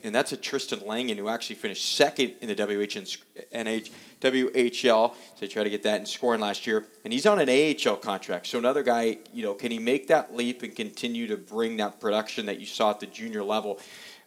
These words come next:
Langen last year or two years ago was teammates with Jaden Holmgewachs, and Holmgewachs had similar type of dominating numbers where they were just gaudy offensive numbers.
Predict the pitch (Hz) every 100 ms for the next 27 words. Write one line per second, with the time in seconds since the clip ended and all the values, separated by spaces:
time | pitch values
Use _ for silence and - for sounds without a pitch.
0 | - 120 160 160 131 135 135 - 135 123
1 | 117 107 - 151 151 120 120 117 104 -
2 | - 135 123 110 110 107 127 120 101 117
3 | 143 127 104 92 - 98 113 113 117 107
4 | - 101 - - 120 113 - 110 101 95
5 | - 104 110 104 101 98 98 104 101 196
6 | 196 190 202 196 190 - 104 101 101 101
7 | 98 101 - 101 110 110 110